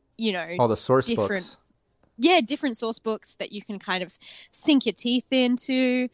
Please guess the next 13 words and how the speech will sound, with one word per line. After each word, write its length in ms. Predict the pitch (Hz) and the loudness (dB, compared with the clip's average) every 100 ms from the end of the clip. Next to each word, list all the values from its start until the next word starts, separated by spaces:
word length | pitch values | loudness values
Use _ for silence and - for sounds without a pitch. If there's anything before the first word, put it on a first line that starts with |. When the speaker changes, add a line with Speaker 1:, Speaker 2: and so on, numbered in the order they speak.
| _ _ _ _ - | _ _ _ _ -4
Speaker 1:
Um, 680 | 214 220 220 214 214 214 - _ _ _ _ _ - | -2 -2 -2 -4 -4 -8 -12 _ _ _ _ _ -2
I 100 | 269 | 0
don't 140 | 262 | 0
know 160 | 233 247 | 0 -2
if 160 | - | -4
it's 140 | - - | -10 -10
just 180 | 240 - | -12 -12
because 540 | 233 220 214 - - _ | -8 -8 -8 -12 -18 _
it 100 | 233 | -10
is 160 | 220 214 | -8 -8
a 40 | |
new 260 | 214 214 208 | -6 -6 -6
world, 600 | 180 185 269 427 403 | -2 2 4 2 0